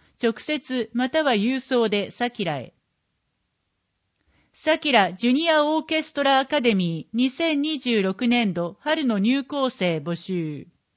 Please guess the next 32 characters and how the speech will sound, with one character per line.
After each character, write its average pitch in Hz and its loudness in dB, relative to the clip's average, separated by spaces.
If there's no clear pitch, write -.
見 311 2
学 302 0
日、 180 -6
一 247 -2
月 320 0
三 320 0
十 233 2
一 202 0
日 233 0
土 202 2
曜、 180 -2
二 240 2
月 262 -2
七 240 2
日 247 2
二 277 -2
十 233 0
一 196 -2
日 240 0
の 185 0
土 180 -2
曜。 165 -2
見 302 2
学 302 -2
時 285 -6
間 226 2
等 247 2
は 180 0
さ 247 -4
き 214 -4
ら 156 -2
へ。 131 -10